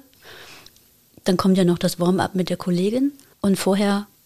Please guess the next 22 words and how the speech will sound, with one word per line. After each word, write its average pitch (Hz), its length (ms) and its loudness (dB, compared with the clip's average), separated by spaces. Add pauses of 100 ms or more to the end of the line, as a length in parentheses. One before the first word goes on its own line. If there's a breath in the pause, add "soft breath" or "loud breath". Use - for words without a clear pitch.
(380)
gibt - 220 -6
es - 120 -2
oft - 220 -2
noch 180 120 -2
einen 180 140 2
Moment 175 280 0
der 170 60 -6
Stille 240 500 0 (480)
auch, 226 400 -4 (760 soft breath)
wo 202 80 -8
man 185 140 2
sich 180 180 -2
sammelt 226 580 0 (460)
in 185 140 2
seinem 170 180 2
Herzen 208 680 0 (840 soft breath)
und 196 560 0 (800)
sich 190 160 -4
seinen 175 200 0
Auftrag 240 360 -4
klar 226 220 -2
macht, 269 380 -2